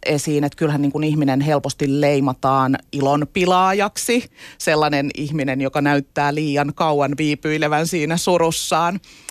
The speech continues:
Mut mun tekee mieli palata tuohon vaihe-, vaiheajatteluun vielä sen verran, että mun mielestä niin kun Meiju ei ole ollenkaan ainut ihminen, jonka mä oon kokenut, joka, ö, kohdannut, joka on tunnistanut ikään kuin jotain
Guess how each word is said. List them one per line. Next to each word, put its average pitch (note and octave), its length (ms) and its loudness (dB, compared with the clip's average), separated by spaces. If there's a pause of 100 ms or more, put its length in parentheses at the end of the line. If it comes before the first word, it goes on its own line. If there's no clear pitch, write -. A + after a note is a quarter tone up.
(640)
Mut G#3+ 180 -10
mun B3+ 160 -2
tekee D4 200 0
mieli B3+ 300 0 (100)
palata B3 300 0
tuohon F3+ 280 -4
vaihe-, G#3+ 460 0
vaiheajatteluun D#3+ 760 0
vielä E3 140 0
sen F3 160 -2
verran, D#3 140 0
että D3 80 -2
mun F#3+ 100 -2
mielestä E3 220 -4
niin E3+ 80 -6
kun F3 100 -4
Meiju F#3+ 340 2
ei D3+ 160 0
ole D3 100 0 (200)
ollenkaan D3 600 0
ainut A#3+ 320 0
ihminen, D3 340 0
jonka D3 200 0
mä D3+ 100 2
oon D3 80 0
kokenut, D3 340 0
joka, C#3+ 260 0
ö, D3 320 0
kohdannut, E3+ 420 0
joka D3 220 0
on D3+ 160 -2 (200)
tunnistanut D3+ 540 0
ikään C#3 300 0
kuin C3+ 200 0 (260)
jotain C#3 460 0